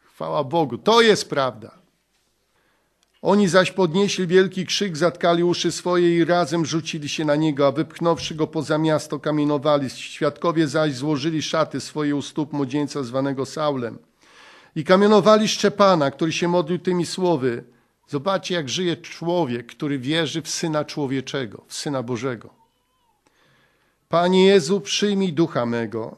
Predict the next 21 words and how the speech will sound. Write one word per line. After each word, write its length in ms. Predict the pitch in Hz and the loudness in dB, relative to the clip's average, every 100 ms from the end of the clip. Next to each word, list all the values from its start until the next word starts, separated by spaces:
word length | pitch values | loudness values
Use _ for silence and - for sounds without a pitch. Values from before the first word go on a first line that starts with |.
| - | -12
a 100 | 131 | -6
padłszy 480 | 156 160 - - 180 | -2 -4 -4 -4 -2
na 120 | 160 | -2
kolana, 440 | 170 170 160 160 | 0 2 4 2
zawołał 460 | 131 147 151 156 143 | 0 0 2 2 2
donośnym 560 | 147 147 147 - 147 | 2 0 -2 -2 -4
głosem: 380 | 127 139 131 135 | 0 -2 -2 -4
„Panie, 600 | 127 151 151 143 131 123 123 - _ 135 | -4 -4 -2 0 -2 -4 -8 -20 _ 0
nie 180 | 156 | 2
policz 680 | 165 185 208 214 214 196 - | 2 2 4 4 2 -2 -6
im 420 | 180 165 165 170 165 _ _ _ _ 127 | -2 0 0 -2 -8 _ _ _ _ -10
grzechu 500 | 107 151 135 - 127 | -4 -4 -4 -6 -8
tego”. 380 | 127 113 117 | -6 -6 -6
A 60 | 113 | -8
gdy 180 | 107 156 | -6 -6
to 140 | 151 | -6
powiedział, 720 | 139 127 127 123 120 117 120 - _ _ _ _ _ _ _ _ | -4 -6 -4 -4 -6 -6 -8 -14 _ _ _ _ _ _ _ _
zasnął. 480 | 98 101 - - - _ _ _ _ _ _ _ _ _ _ _ _ _ _ _ _ _ _ _ _ _ - | -16 -16 -16 -18 -20 _ _ _ _ _ _ _ _ _ _ _ _ _ _ _ _ _ _ _ _ _ -16
Tak 260 | 135 113 | -12 -10
żyją 320 | 95 117 120 107 | -8 -6 -6 -6
wyzwoleni, 680 | 110 104 104 117 117 92 | -8 -8 -8 -8 -8 -12